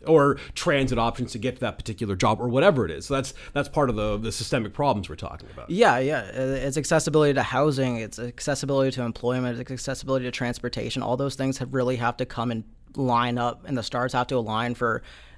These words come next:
Speaker 2: it really to work in any one of those specific situations. Because if you don't have accessibility to get to work,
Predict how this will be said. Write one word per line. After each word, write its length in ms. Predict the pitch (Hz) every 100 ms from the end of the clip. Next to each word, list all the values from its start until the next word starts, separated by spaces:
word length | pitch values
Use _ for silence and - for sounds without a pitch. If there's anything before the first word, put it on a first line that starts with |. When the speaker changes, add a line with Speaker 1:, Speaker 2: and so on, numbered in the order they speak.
| -
Speaker 2:
it 160 | - 156
really 280 | 139 139 135
to 100 | 135
work 200 | 131 131
in 100 | 127
any 220 | - 131
one 180 | 127 123
of 80 | 120
those 140 | 117
specific 540 | - 107 - 123 117 113
situations. 680 | 120 113 104 107 117 117
Because 320 | 113 117 110 110
if 340 | 104 104 - -
you 160 | 127
don't 220 | 117 110
have 180 | 101 120
accessibility 560 | 107 - 127 123 117 117
to 80 | 117
get 160 | 117
to 100 | -
work, 380 | 110 143 165 -